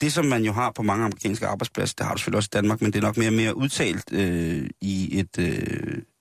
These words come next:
som oftest meget sådan enten bonus- eller akkordorienteret arbejdssamfund i U S A, at, at man ligesom skal udfylde, øh, man skal huske at udfylde sin, sin, hvad kan man sige, timer ordentligt, ikke?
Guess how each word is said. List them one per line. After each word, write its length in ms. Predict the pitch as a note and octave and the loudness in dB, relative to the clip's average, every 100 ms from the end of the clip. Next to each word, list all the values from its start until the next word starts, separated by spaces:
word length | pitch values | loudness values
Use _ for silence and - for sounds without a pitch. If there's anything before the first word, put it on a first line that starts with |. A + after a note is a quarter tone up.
| _ _ _ _ - | _ _ _ _ -4
som 220 | - G2 | 2 4
oftest 380 | G2+ - C3 G#2+ | 4 2 0 4
meget 380 | F#2 F2+ G#2+ A2+ _ _ _ _ | 4 6 4 0 _ _ _ _
sådan 240 | - G#2 F#2 | -2 0 2
enten 300 | A#2 A#2+ B2+ | 2 0 0
bonus- 360 | B2 B2+ E3 | 2 2 2
eller 180 | - G#2+ | 2 0
akkordorienteret 1040 | G#2 - D3 - B2 G#2 G2+ - G#2 G2+ - | 0 0 0 2 0 2 0 0 0 0 0
arbejdssamfund 720 | F#2+ B2 B2 A2 G#2+ G2+ D2+ | -2 0 0 0 0 0 2
i 60 | |
U 100 | G2 | 2
S 80 | F#2+ | 2
A, 120 | A2 - | 0 2
at, 220 | G2 - - - - - _ _ _ _ _ _ | -2 -2 -20 -20 -20 -20 _ _ _ _ _ _
at 140 | G#2 G2 | -2 2
man 100 | G#2+ | 2
ligesom 220 | A2 B2+ | 4 2
skal 140 | - | 0
udfylde, 680 | G#2 B2+ A#2 C3 F#2 A2 A2 G#2 - | 2 2 2 0 2 0 0 -4 -2
øh, 440 | F#2 F2 F2 F2+ E2+ _ _ _ _ | 0 0 0 -4 -6 _ _ _ _
man 60 | G#2+ | -2
skal 120 | G2+ | 2
huske 280 | G#2+ A#2+ - | 2 2 2
at 100 | A2+ | 2
udfylde 360 | G2+ G#2+ B2 A2 | 2 0 -2 -2
sin, 360 | - G2+ G2 F2 _ _ _ _ _ | 0 2 2 0 _ _ _ _ _
sin, 120 | - G#2 | -8 -2
hvad 80 | |
kan 60 | G2 | 0
man 60 | G2 | 2
sige, 140 | G#2 | 2
timer 320 | - - A2 | 0 0 0
ordentligt, 320 | - - - | 0 -4 -4
ikke? 160 | A2+ D3 | 0 -2